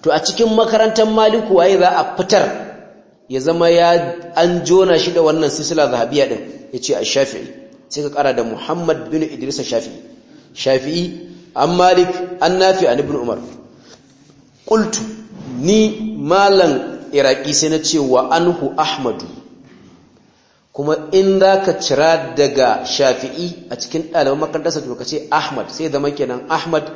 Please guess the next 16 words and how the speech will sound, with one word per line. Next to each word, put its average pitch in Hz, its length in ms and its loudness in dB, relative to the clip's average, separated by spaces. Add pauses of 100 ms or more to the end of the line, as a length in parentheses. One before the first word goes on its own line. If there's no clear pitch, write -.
(300)
an 156 160 0
Shafi'i, 156 880 -2
an 156 240 -2
Malik, 160 320 2 (460)
an 160 200 -2
Nafi', 165 380 2 (140)
an 139 120 -2
Ibn 151 200 -4 (100)
Umara. - 640 -2 (200)
Kaga 143 720 0 (380)
wannan, 151 800 -2
wato, 120 640 -2 (640)
zahab 143 400 2
ne 143 140 2
fauka 147 420 0
zahab. 117 200 -4